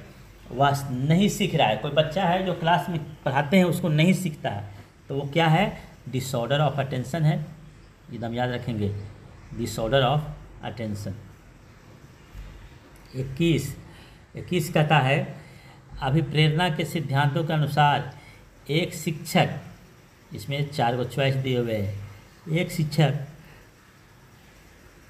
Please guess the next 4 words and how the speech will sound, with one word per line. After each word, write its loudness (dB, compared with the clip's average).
विद्यार्थियों 4
से 0
वास्तविक 0
अपेक्षाएं -2